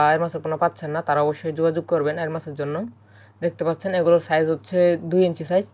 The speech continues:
বা আড়াই ইঞ্চি সাইজ। আমরা বর্তমানে বিক্রি করতেছি আমাদের হ্যাচারি থেকে নদীর আয়ের মাছের পোনা অরিজিনাল।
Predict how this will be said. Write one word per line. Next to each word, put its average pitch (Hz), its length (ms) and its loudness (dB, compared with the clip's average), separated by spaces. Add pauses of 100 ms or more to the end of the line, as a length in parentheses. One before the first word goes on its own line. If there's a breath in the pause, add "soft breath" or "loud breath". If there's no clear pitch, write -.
বা 156 120 0
আড়াই 175 180 6
ইঞ্চি 165 180 -4
সাইজ। 180 200 0 (100)
আমরা 156 200 -4
বর্তমানে 165 360 -2
বিক্রি 165 260 -4
করতেছি 156 320 -2
আমাদের 147 240 -4
হ্যাচারি 147 280 -6
থেকে 160 200 -6 (520 soft breath)
নদীর 170 300 2
আয়ের 170 140 4
মাছের 170 240 0
পোনা 160 200 0
অরিজিনাল। 165 460 2